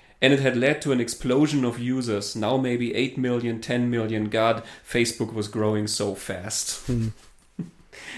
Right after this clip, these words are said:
Speaker 1: Also, du merkst es am Stil, er, er hat diesen, diesen, das etwas Berauschte,
Speaker 2: Ja.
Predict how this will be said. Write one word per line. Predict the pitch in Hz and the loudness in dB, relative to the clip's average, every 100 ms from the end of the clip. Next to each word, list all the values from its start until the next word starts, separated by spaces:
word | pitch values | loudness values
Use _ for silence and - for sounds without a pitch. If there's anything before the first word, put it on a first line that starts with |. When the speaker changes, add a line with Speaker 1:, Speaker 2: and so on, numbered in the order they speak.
| - | -4
Speaker 1:
Also, | - 123 117 - - | 0 2 2 -2 -2
du | |
merkst | 127 117 117 | 4 4 4
es | 131 | 2
am | 120 113 | 2 2
Stil, | - 131 139 131 | -2 0 2 4
er, | 110 107 | 4 4
er | 107 107 | 2 -2
hat | 110 120 | -4 -4
diesen, | 113 110 | -4 -4
diesen, | 110 107 107 104 | -4 -4 -6 -8
das | - - 113 | -10 -8 -6
etwas | 107 123 | -6 -2
Berauschte, | 135 107 104 117 127 - 123 113 113 - | -2 -2 0 2 2 0 -2 -2 -2 -4
Speaker 2:
Ja. | 147 127 | 2 4